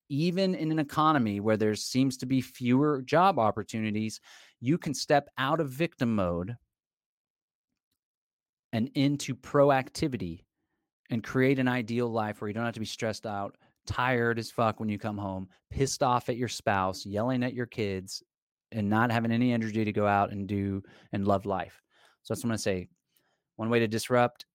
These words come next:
and overcome this nightmare scenario we see being set up for us is to stay in good health.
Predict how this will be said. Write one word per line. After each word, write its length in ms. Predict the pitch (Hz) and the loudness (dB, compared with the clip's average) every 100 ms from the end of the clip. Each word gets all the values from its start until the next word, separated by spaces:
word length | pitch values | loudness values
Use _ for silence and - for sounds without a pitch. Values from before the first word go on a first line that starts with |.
| _ | _
and 220 | 107 101 104 | -8 -6 -6
overcome 680 | 107 110 101 - 107 107 104 - _ 117 | -4 -4 -4 -4 -4 -4 -6 -12 _ -10
this 460 | 104 95 - - - _ _ _ - | -8 -6 -10 -14 -18 _ _ _ -6
nightmare 460 | 110 120 147 131 | 0 0 2 0
scenario 440 | 120 127 120 117 107 | 0 0 0 0 0
we 120 | 98 | -4
see 200 | - 107 | -6 -8
being 220 | 95 95 | -6 -6
set 240 | 90 101 95 | -4 -4 -2
up 160 | 87 | -4
for 220 | - 92 | -4 -2
us 160 | 90 - | 0 -4
is 120 | - | -10
to 60 | - | -12
stay 340 | - - 110 | -6 -2 0
in 220 | 117 104 95 | -2 -6 -6
good 200 | 101 98 | -6 -4
health. 260 | 101 95 | -6 -8